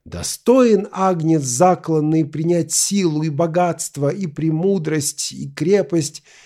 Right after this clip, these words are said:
и честь, и славу, и благословение.'" Апостол Иоанн говорит: "Я видел и слышал множество ангелов перед престолом". Число их просто невероятно.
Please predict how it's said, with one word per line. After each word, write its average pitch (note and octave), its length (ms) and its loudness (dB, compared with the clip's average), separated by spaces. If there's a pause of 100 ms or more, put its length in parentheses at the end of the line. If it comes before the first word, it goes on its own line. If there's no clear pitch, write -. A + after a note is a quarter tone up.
(120)
и G#2+ 100 -12
честь, - 680 2
и A#2 80 -4
славу, D#3+ 680 0
и F#3+ 180 -8
благословение.'" D#3 1160 0 (1300)
Апостол A#2 460 -2
Иоанн B2+ 420 4
говорит: A2+ 460 -2 (320)
"Я C3+ 580 4
видел A#2 680 -4 (140)
и A2+ 120 -8
слышал B2+ 680 -2
множество A#2 580 -2
ангелов C3 540 -2 (360)
перед C#3 440 4
престолом". C#3+ 680 0 (760)
Число - 300 0
их - 160 2
просто D3 540 -4
невероятно. F3 800 4